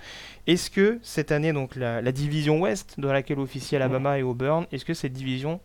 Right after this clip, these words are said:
Speaker 1: reste vouée à l'état de l'Alabama, Morgan ?
Speaker 2: Oui, oui et oui.
Speaker 1: <laughs>
Speaker 2: Euh,
Speaker 1: Mais alors qui ?
Speaker 2: je, ouais, je, je, ça va être une grosse lutte entre Auburn et Alabama. Moi, personnellement, je sens bien Auburn.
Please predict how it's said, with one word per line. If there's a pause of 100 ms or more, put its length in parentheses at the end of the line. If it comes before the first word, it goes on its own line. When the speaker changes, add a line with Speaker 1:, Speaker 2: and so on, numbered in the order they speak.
(120)
Speaker 1:
reste
vouée
à
l'état
de
l'Alabama,
Morgan ? (640)
Speaker 2:
Oui, (120)
oui
et
oui. (320)
Speaker 1:
<laughs>
Speaker 2:
Euh, (460)
Speaker 1:
Mais
alors
qui ?
Speaker 2:
je,
ouais,
je, (160)
je, (600)
ça
va
être
une
grosse
lutte
entre
Auburn
et
Alabama.
Moi,
personnellement,
je
sens
bien
Auburn.